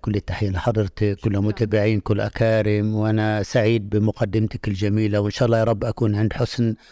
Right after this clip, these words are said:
Speaker 1: ظن الناس، وفعلا أقدم الناس ما ي-، أقدم للناس ما يستحقه، لأنه أهلنا وأحبابنا صراحة بيستاهلوا منا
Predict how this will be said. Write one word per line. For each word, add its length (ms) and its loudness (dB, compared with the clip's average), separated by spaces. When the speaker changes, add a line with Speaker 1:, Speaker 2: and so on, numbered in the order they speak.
Speaker 1:
ظن 300 2
الناس، 520 2
وفعلا 520 2
أقدم 540 0
الناس 560 0
ما 160 2
ي-، 80 2
أقدم 600 -2
للناس 360 2
ما 120 2
يستحقه، 580 -2
لأنه 260 2
أهلنا 320 2
وأحبابنا 580 0
صراحة 460 -2
بيستاهلوا 840 0
منا 360 2